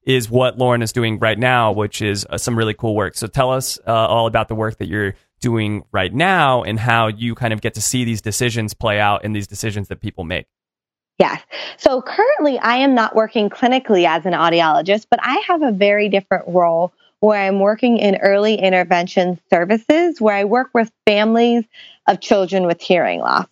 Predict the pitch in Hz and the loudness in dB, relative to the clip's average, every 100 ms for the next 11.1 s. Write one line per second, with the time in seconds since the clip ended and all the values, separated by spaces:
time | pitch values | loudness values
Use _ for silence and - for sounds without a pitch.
0 | - 202 202 220 269 - 220 214 208 190 | 0 0 0 -2 -2 2 0 2 2 2
1 | 185 180 - 185 175 170 170 - 170 170 | 2 0 2 2 4 4 2 0 -2 -2
2 | 165 - 196 202 190 180 175 170 175 180 | -2 0 0 0 2 2 2 0 -2 0
3 | 175 165 - 208 240 262 269 196 190 190 | 2 2 2 0 2 0 0 2 2 4
4 | 190 202 233 - 175 156 160 151 170 - | 2 2 -2 0 0 0 0 0 0 -2
5 | _ _ _ _ - 170 170 170 175 - | _ _ _ _ 2 2 2 -2 -2 0
6 | - 196 185 - 180 180 180 185 180 202 | 2 0 0 0 2 2 2 0 0 0
7 | 196 185 220 247 208 175 180 - 180 175 | 2 2 2 2 0 0 -2 0 2 2
8 | 208 277 294 - 294 302 294 196 160 170 | 2 2 0 0 0 2 0 0 0 -2
9 | - - 240 240 240 214 208 190 - 180 | -2 0 0 0 0 2 2 -2 -2 0
10 | 262 240 277 269 247 202 190 185 180 170 | 0 0 0 2 2 2 2 0 2 0